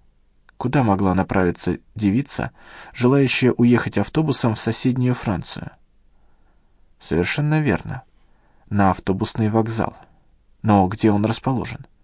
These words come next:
Пришлось расспрашивать местных жителей, весьма неразговорчивых, и я потерял немало драгоценного времени, прежде чем нашёл путь к вокзалу. Выяснилось, что их в Бертране целых три.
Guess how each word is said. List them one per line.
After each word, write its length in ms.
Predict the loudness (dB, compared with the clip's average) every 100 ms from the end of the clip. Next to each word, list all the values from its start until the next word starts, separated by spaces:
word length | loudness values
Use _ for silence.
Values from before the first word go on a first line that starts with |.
| _ _ _ _ _ _ _
Пришлось 440 | -2 0 2 0
расспрашивать 640 | 0 -2 0 -2 2 0 0
местных 380 | -2 0 -2
жителей, 480 | 0 -2 -2 -4 -6 _ _ -20 -20 -20 _
весьма 340 | -2 0 2 2
неразговорчивых, 1000 | 4 2 2 2 2 0 -6 -8 -14 -18 -20 _ _ _
и 80 | 2
я 160 | 2
потерял 480 | 2 0 2 2 2 -2 -20 -14 -2
немало 340 | 2 4 4
драгоценного 600 | 4 2 2 2 2 2
времени, 380 | 2 2 2 2
прежде 320 | 0 -2 -2
чем 200 | 0 2
нашёл 320 | 2 2 0
путь 300 | 0 0 -2
к 60 | 0
вокзалу. 540 | -2 0 -4 -6 -8 -16 _ _ _ _ _ _ 0
Выяснилось, 600 | 4 4 4 2 2 0 -12 -20 -20 -20 -14
что 220 | -2 0
их 380 | 2 2 2 0
в 40 |
Бертране 500 | 0 0 2 0 0
целых 320 | 2 2 2
три. 320 | 0 -2 -2